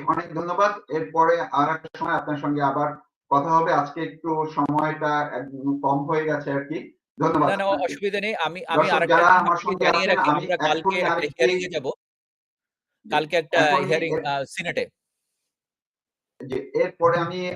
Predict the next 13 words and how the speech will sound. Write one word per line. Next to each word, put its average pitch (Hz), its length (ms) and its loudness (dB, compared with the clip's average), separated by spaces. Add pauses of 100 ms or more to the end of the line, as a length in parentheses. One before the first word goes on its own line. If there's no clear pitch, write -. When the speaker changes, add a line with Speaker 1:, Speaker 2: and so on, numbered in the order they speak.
Speaker 1:
আ, 151 140 -2
দর্শক 160 320 -2
আপনাদের 165 340 -4
জন্য 165 160 -6
বলছি, 165 280 -6
এর 160 280 -4
পরপরই 165 320 2
আমি 160 240 0
আরেকটি 285 800 -2
শো - 180 0
এখন 294 260 -4
শুরু - 200 -6
করব। - 400 -2